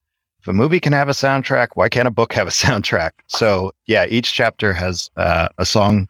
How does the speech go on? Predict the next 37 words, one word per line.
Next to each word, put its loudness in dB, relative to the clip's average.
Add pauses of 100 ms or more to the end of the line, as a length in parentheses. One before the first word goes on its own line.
that 0
goes 2
with 0
it. -4
The -6
song 2
either -4
captures 0
the -4 (100)
feel 2 (360)
of 0
the 0
vibe 2
of 2
the 0
chapter, 0
or 0 (360)
it 0
relates 2
in 0
some 0
way 2
to -6
what 2
I'm 2
talking -2
about 0
in 2
that 0
chapter. -2
And -4
so 0 (400)
if -6
you 2
wanna 2
find 0
that 0